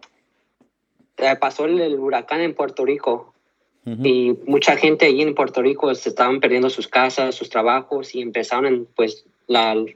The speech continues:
Speaker 1: ellos son, este, territorio de Estados Unidos y ellos son parte de Estados Unidos también.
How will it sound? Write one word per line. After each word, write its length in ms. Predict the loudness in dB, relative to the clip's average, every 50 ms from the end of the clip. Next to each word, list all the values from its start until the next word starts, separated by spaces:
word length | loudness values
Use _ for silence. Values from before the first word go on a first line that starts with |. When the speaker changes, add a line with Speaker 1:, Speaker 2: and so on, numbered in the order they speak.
| _ 0
Speaker 1:
ellos 220 | 2 4 4 4
son, 240 | 4 2 2 4 4
este, 420 | 2 2 0 2 2 4 4 4 4
territorio 600 | 4 4 4 4 4 2 4 2 4 4 4 4
de 100 | 4 2
Estados 340 | 2 2 0 0 0 0
Unidos 340 | 2 2 4 2 2 2 2
y 100 | 2 4
ellos 140 | 4 4 2
son 280 | 2 0 -2 -2 -4 _ _ _
parte 280 | 0 0 2 2 2 4
de 100 | 4 4
Estados 320 | 2 2 0 0 0 0
Unidos 220 | 0 0 0 0
también. 400 | 0 0 2 2 2 2 2 0